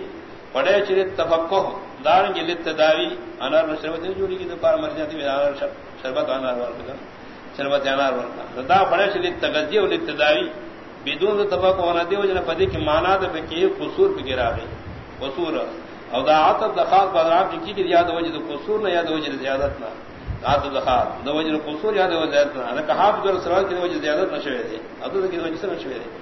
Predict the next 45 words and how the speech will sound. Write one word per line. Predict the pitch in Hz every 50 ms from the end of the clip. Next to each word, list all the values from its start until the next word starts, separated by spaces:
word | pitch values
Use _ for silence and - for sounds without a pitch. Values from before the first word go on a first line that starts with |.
| - - - - -
تو | 127
کچھ | 127 135 151 156 147 147 143
معنی | 139 139 139 143 147 160 180
دا | 196 208 196 185 175
فاقہ | - 151 185 - 156
ہے | 160 185
کہ | 180 156 160 160 131
قصور | 139 139 - 185 190 180 151
را | 143 135
کرے | 131 131 123
دے۔ | 120 - - - - - - - - - - - - -
نو | 123 131 139 143 143 135 127 120 120 - - -
احناف | 131 127 - 156 202 214 208 180
من-، | 175 165 160 156 151
من-، | 151 151 151 147 - 135
مطلقاً | 135 - - 147 143 196 208 202 196
منکر | 190 190 - 208 220
نہیں | 233 233
چلا | - 190 185 175
فاقہ | 156 147 147 143 135 131
نہ | 127 139 135 123 - -
دا۔ | - - - - - - - - - - - - 135
لیکن | 139 147 147 160 160 160 147
دا | 147 156 196
عرف | 220 196 -
لحاظ | 139 196 180 - 196 196 185 170
ادا | 170 170 170 170
نہ | 175 170 175 175
دے | 175 180
کہ | 165 170
دی | 160 156 143 151 147 135 175 196
کے | - - 175 165 -
قصور | 156 151 - 196 196 196 165
را | 160 165
کرے | 160 156 151 151
دے | 151 151 143
معنی | 143 143 147 151 156 151 151 147
تفقہ | 135 135 131 - 127
ہونا۔ | 131 131 131 131 - 135
دا | 170
تفقہ | 160 156 151 160 151 147 151 151 175 175 170
معنی | 165 156 165 170 175 165
چاہیے | 165 160 147 -
پر | 151 143
نفسی، | 160 190 208 202 - - 220